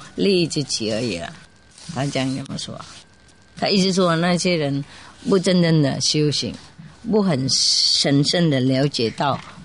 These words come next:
不诚心修行就对了啊，就是修一修，有那个方位一点点哈，道，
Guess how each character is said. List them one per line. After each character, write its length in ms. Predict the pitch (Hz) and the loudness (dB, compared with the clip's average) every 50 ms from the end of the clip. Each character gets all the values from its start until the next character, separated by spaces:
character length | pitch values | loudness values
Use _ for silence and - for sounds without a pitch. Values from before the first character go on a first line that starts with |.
| - - | -6 0
不 100 | 220 233 | 0 0
诚 400 | - - - 170 135 131 147 156 | 0 0 -2 -2 -2 0 0 0
心 320 | 151 - - 165 160 156 | 0 0 0 0 0 0
修 300 | 151 - - 170 160 156 | 0 0 0 2 2 2
行 260 | 143 - 131 127 170 139 | 0 -2 -4 -4 -4 -4
就 80 | 123 117 | -6 -6
对 220 | - - 127 95 | -4 -4 -4 -4
了 100 | - - - - - - - - - | -6 -10 -14 -14 -20 -20 -20 -12 -6
啊， 260 | - 151 135 120 147 - - - - - - | -4 -2 -2 -2 -4 -8 -16 -20 -20 -18 -8
就 120 | - - 196 | -2 2 4
是 160 | 202 202 185 175 | 4 4 4 2
修 240 | - 208 180 170 175 | 2 2 4 4 4
一 80 | 180 | 2
修， 420 | 170 - 214 196 175 165 143 123 104 | 2 2 2 2 4 4 4 2 0
有 300 | 98 123 123 123 123 143 | 0 0 0 2 2 2
那 160 | 165 170 180 | 2 0 0
个 180 | 170 170 151 | 2 0 0
方 320 | 139 - - 165 160 165 165 | 0 0 -2 -2 0 2 2
位 160 | 165 160 156 | 2 2 2
一 100 | 143 165 | 0 -2
点 280 | 160 - 143 147 156 147 | -2 -2 -2 -2 0 0
点 200 | 147 131 120 151 | 0 0 0 0
哈， 220 | 160 175 160 143 139 - | 0 0 0 -2 -2 -2
道， 320 | 202 196 180 160 135 - | 0 2 2 2 0 -2